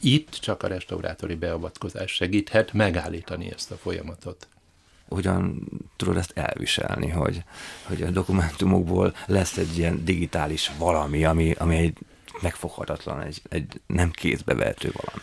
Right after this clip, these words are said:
Speaker 1: Hát én nagyon-nagyon jól tudom elviselni, ö, olyan értelemben, hogy ez egy kettős dolog. Ugye egyrészt fele-, többfajta felelősségünk van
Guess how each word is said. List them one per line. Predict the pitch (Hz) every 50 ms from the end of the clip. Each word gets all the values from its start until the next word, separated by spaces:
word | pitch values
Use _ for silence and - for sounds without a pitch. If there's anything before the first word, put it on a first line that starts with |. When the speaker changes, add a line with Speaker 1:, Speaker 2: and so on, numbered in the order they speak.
| - -
Speaker 1:
Hát | - - 131 135 -
én | 147 135 143
nagyon-nagyon | 160 190 208 170 98 85 87 92 92 92 90 90
jól | 90 90 90 87
tudom | - - 87 82 87 90
elviselni, | 87 87 87 92 92 - - - 95 90 90 95 98 101 110 113 131 127 123 127
ö, | - 113 104 98 98 92 90 92 98 110
olyan | 113 107 98 85 90
értelemben, | 95 92 - - - 104 98 101 101 101 101 98 95
hogy | 90 95 98 98
ez | 92 -
egy | 101 87
kettős | - - 95 82 - - 87 85 90
dolog. | - 95 92 92 95 92 95
Ugye | 95 90 101 98 98 95 101 110
egyrészt | - 104 90 85 87 82 - -
fele-, | - 95 87 85 - - - - - - - - - - - - - - - - - - - - - - - - - -
többfajta | - 131 107 - - - - -
felelősségünk | 87 - 104 87 82 85 82 82 - - - 82 78 80 80 80 80 -
van | 87 78 73 69 69